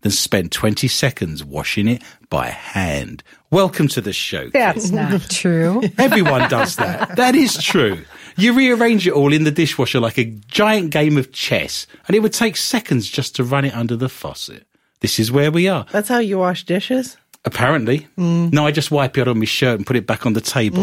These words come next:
Speaker 3: Mm-hmm.
Speaker 2: Let the dog lick it off.
Speaker 1: That's the sort of thing. All
Speaker 3: Yeah.
Speaker 1: of the, all of the above and more. And finally on tonight's show, I wish to introduce the calm and unflappable Greg Gore.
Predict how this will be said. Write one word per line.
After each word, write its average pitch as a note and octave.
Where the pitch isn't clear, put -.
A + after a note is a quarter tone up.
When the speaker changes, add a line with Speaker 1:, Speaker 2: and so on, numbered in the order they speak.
Speaker 3:
Mm-hmm. F3
Speaker 2:
Let G#3+
the G#3+
dog F3
lick D#3
it D3+
off. C#3+
Speaker 1:
That's -
the C3+
sort F#2+
of E2+
thing. D3
All G#3
Speaker 3:
Yeah. -
Speaker 1:
of -
the, A3
all C#4+
of G3+
the G3
above C3+
and A2
more. F#2
And A3+
finally B3
on A3
tonight's A3
show, A3
I G3
wish F3
to G#3
introduce F#3+
the A2+
calm C3
and C#3+
unflappable F3
Greg E2+
Gore. G2+